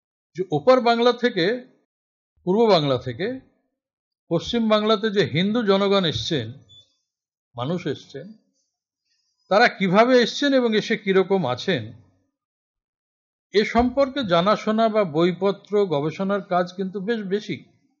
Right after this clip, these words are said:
বেশ ভালো রকমের বেশি। একটা আমি বইয়ের নাম করতে পারবো, সেটা হচ্ছে যে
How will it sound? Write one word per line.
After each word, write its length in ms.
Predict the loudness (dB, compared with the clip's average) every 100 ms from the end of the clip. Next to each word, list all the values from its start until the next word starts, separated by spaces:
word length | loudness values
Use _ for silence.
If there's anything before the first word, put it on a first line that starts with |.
| _ _ _ _ _ _ _ _ _ _
বেশ 120 | -10 -8
ভালো 240 | -2 2 4
রকমের 380 | 4 2 0
বেশি। 300 | -4 -8 -10 -20 _ _ _ _ _ _ _ _ _ _ _ _ _ _ _ _ _ _ _ _
একটা 220 | -2 4
আমি 120 | 4 4 -2 -8 -2
বইয়ের 200 | 2 2
নাম 240 | 2 0 0
করতে 260 | -4 -2 -4 -4 -10 -12 -10 -2
পারবো, 440 | 0 0 0 -2
সেটা 280 | -2 -4 -2
হচ্ছে 400 | -2 -6 -8 -8
যে 340 | -6 -4 -6